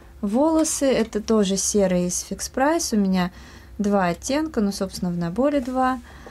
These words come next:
Сейчас раскрашу. Ну, мне их хватает, хотя вот, э, рядом лежат еще серые цвета, в том числе и мэджики.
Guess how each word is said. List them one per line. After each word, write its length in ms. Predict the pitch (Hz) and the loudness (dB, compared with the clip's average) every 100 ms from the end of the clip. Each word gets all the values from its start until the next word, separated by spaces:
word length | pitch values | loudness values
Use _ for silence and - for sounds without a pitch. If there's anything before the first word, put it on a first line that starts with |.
| - - - - - - - - - - - - | -14 -14 -16 -20 -20 -20 -20 -20 -20 -20 -20 -20
Сейчас 400 | - - 190 180 | -16 -6 -4 0
раскрашу. 760 | 190 190 - 190 175 180 - 190 - - - - - - - - - - - - - - - - - - - - - - - - - - | 0 0 0 0 0 -2 -4 -6 -8 -20 -20 -20 -20 -20 -18 -20 -20 -18 -18 -16 -18 -18 -20 -18 -18 -18 -20 -20 -20 -20 -20 -20 -18 -4
Ну, 80 | 285 | 2
мне 300 | 247 214 180 | 4 4 2
их 80 | 175 | 0
хватает, 600 | - 196 202 349 370 240 | 0 0 2 2 2 0
хотя 360 | - 180 226 220 | -2 0 2 2
вот, 160 | 196 - | 0 -2
э, 400 | 180 180 175 175 | 0 2 2 2
рядом 400 | 220 240 214 190 - - - - - - | 2 2 0 -2 -8 -18 -20 -18 -12 -4
лежат 420 | 185 196 233 240 | 0 2 2 4
еще 340 | 233 - 190 | 0 2 0
серые 500 | 175 - 175 165 160 | 0 0 0 0 0
цвета, 580 | 160 - 170 - 233 294 | -2 -6 -8 -2 0 0
в 60 | - | 0
том 180 | 196 | -2
числе 460 | 185 180 - - 160 | -2 -6 -6 -4 -2
и 40 | |
мэджики. 640 | 175 226 285 247 240 226 | 0 0 2 2 0 0